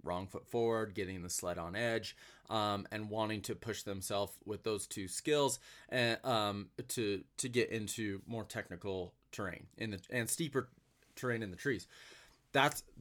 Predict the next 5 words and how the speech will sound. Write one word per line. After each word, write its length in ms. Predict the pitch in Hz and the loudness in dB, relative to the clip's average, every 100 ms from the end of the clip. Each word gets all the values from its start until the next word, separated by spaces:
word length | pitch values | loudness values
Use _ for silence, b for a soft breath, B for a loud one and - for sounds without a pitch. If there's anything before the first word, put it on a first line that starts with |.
| - | 0
that's 380 | 143 135 135 - | 8 8 8 2
who 180 | 135 113 | 2 2
this 240 | 110 104 | 2 4
sled 520 | - 117 107 101 98 - | 2 2 2 2 0 -4
really 880 | 107 104 107 131 131 117 110 104 92 | -12 -10 0 4 6 6 4 2 -2